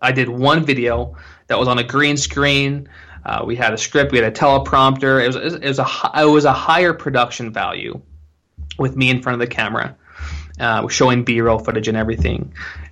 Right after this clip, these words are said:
And that, and we were running, uh, running that as an ad to, uh, to get people on our email list and eventually to purchase a product. And then we had, um,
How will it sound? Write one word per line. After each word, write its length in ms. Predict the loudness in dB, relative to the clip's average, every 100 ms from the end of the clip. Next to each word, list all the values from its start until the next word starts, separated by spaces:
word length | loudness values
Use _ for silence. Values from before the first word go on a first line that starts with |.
| 0
And 220 | 2 2
that, 240 | 2 -2 -10 -10
and 180 | -6 -2
we 120 | 0
were 100 | 0
running, 400 | 0 0 -2 -4
uh, 420 | -2 0 -2 -6 -8
running 300 | -2 0 2
that 120 | 2
as 120 | 0 -2
an 100 | -4
ad 400 | -2 -2 -2 -4
to, 280 | -2 2
uh, 380 | 2 2 2 -2 -8 _ -14
to 140 | -6
get 320 | 0 0 0
people 260 | -2 0 2
on 80 | 2
our 120 | 2
email 340 | 2 4 4
list 320 | 4 2 0 -2
and 140 | 0
eventually 440 | 2 2 2 0
to 120 | 0 -4
purchase 380 | -2 0 0
a 60 | -2
product. 520 | 2 2 2 -2 -8 _ -20 -16 -12 -2
And 260 | 0 2 2
then 320 | 2 2 0
we 200 | -2 -2
had, 380 | -2 2 2 0
um, 520 | -2 -2 -4 -8